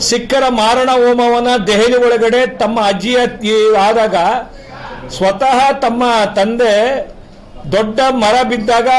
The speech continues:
ಭೂಮಿ ನಡುಗತ್ತೆ ಅನ್ನಂತ ಮಾತನ್ನ ಹೇಳಿದ್ರು. ರಾಹುಲ್ ಗಾಂಧಿ ಅವ್ರು ಹೇಳಿದಂತ ಮಾತು, ಒಂದು ದೊಡ್ಡ ಮರ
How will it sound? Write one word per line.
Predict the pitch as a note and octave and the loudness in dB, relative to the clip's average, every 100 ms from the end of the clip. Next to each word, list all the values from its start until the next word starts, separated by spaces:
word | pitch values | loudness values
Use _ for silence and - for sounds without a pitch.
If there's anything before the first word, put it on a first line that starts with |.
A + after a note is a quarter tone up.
| A3+ A#3+ | 2 0
ಭೂಮಿ | F#3 B3+ C4 B3 A3 C4 | 0 0 2 2 2 0
ನಡುಗತ್ತೆ | A#3+ G3+ A#3 B3+ - B3 A#3+ | 0 0 2 0 0 0 0
ಅನ್ನಂತ | A3+ A3 A#3+ | -2 -2 -2
ಮಾತನ್ನ | A3 G#3+ G#3+ A3 | 0 0 -2 -2
ಹೇಳಿದ್ರು. | G#3 G#3 G3 D3+ - - - - - - - - - - - - - | -2 0 -4 -6 -14 -20 -20 -14 -10 -8 -10 -10 -10 -10 -10 -8 -2
ರಾಹುಲ್ | F3 A#3 B3+ | 0 2 0
ಗಾಂಧಿ | B3 A#3+ A#3 | 0 0 2
ಅವ್ರು | A#3+ | 2
ಹೇಳಿದಂತ | A#3 A#3 A#3+ A#3+ A3 | 2 0 -2 0 0
ಮಾತು, | A#3 B3 D4 C#4+ - - - - - | -2 -2 -2 -2 -6 -16 -16 -14 -6
ಒಂದು | G3 A3 F3 | -2 0 0
ದೊಡ್ಡ | G3+ G3+ C4 | -2 0 0
ಮರ | B3 A3 | 0 2